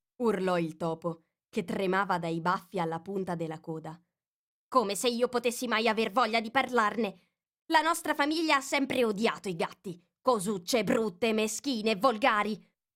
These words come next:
Per favore, non pronunciare più quel nome. Non lo farò, lo giuro, disse Alice, desiderosa di cambiare argomento di conversazione. Eh, le piacciono, le piacciono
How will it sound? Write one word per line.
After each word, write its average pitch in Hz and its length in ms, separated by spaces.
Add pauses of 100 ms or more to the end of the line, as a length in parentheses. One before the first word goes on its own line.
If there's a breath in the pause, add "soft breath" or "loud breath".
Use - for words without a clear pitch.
Per 285 240
favore, 285 720
non 254 220
pronunciare 247 680
più 359 200
quel 320 200
nome. 165 400 (460)
Non 453 220
lo 415 100
farò, 359 360 (160 loud breath)
lo 359 220
giuro, 269 520 (200)
disse 220 320
Alice, 175 500 (260)
desiderosa 202 720
di 185 100
cambiare 190 420
argomento 185 520
di 175 100
conversazione. 175 960 (420 soft breath)
Eh, - 160
le 427 200
piacciono, 392 720 (320 loud breath)
le 415 180
piacciono 415 760